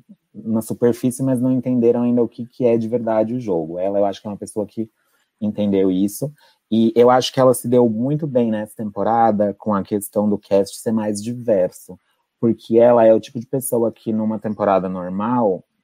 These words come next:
ela ia já se fuder muito, eu acho, porque ela ia ser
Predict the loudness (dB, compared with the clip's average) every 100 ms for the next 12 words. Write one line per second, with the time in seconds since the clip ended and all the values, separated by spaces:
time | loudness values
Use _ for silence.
0 | _ _ _ _ -2 2 0 -2 -4 2
1 | 2 4 2 2 0 _ _ -16 -12 -8
2 | -2 0 2 0 -2 -2 -2 -2 -6 -12
3 | _ _ _ -8 0 4 6 6 4 4
4 | -2 -2 -2 -2